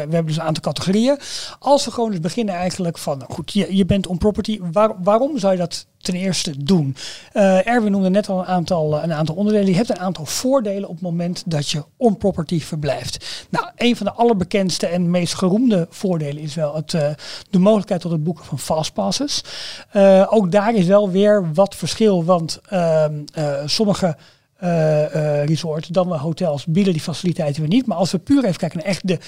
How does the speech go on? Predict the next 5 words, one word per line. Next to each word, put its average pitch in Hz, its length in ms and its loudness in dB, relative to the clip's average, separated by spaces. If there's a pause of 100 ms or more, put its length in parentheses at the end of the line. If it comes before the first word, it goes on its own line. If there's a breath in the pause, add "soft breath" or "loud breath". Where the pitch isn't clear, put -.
(240 loud breath)
de 202 120 -10
echte 156 360 -4
Disney, 254 480 4 (360 loud breath)
ehm, 196 600 6 (200)
eh, 190 240 4